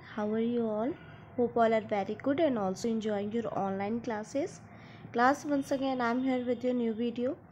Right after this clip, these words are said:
And today in this video, I discuss about that the present tense and present continuous tense. So everyone, firstly take out your book, take out your English grammar book firstly and open your chapter twelve, present tense.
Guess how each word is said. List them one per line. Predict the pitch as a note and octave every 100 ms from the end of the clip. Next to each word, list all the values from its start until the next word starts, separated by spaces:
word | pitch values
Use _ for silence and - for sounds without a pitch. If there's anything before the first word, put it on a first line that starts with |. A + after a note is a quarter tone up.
| - - - -
And | G#3 A#3+
today | C4 C#4
in | D4+
this | C#4 C4+
video, | - B3+ C4
I | A3+
discuss | G#3+ A#3+ A#3+ C4+ C#4+ -
about | A#3 A3 G#3+ G#3+
that | G#3 G#3 A#3 -
the | D4
present | B3+ A#3 A#3 A3 A3
tense | A#3 D4+ - -
and | G3+ G#3+ D4+ -
present | A#3+ G#3 C4+
continuous | B3+ G3 F#3 F#3+ F#3+ F3 F3+
tense. | F3 D#3+ F3 - - - - -
So | -
everyone, | - G#3+ A3+ B3+ D4
firstly | C#4+ A#3+ A3+ B3+
take | B3 A3+ A3+
out | G#3+ G#3+ -
your | G#3+ G3+ F#3
book, | A3 C#4+ - F#4+ A4 - - - - -
take | A3+ A3+
out | A3+ A3+ A3+
your | A3+ A3+ G#3+
English | A3 G#3 -
grammar | - G#3+ A3 C4+ D4
book | D4+ D4
firstly | C#4+ C#4+ - D4 D#4+
and | - G#3 G#3
open | - A3+ A#3 C#4 C#4
your | C#4
chapter | C4+ A#3+ - C4+
twelve, | C4+ A3 G#3+ G#3+ -
present | A#3 A3 C#4+ G#4+ -
tense. | A3+ D#3 -